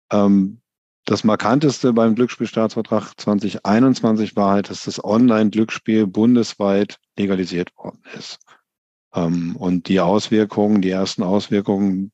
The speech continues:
von dieser Legalisierung, die sehen wir gerade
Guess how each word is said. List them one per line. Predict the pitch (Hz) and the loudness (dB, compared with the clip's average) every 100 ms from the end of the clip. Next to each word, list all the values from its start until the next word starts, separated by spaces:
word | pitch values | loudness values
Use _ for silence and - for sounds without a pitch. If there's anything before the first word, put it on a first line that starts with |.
| _ _ | _ _
von | - 107 | 0 2
dieser | 104 101 | 4 2
Legalisierung, | 95 98 98 98 98 113 107 104 | 2 2 2 0 0 2 2 0
die | 95 | 0
sehen | 95 101 | 0 0
wir | 98 95 | 0 -4
gerade | 87 95 101 | -4 -2 -2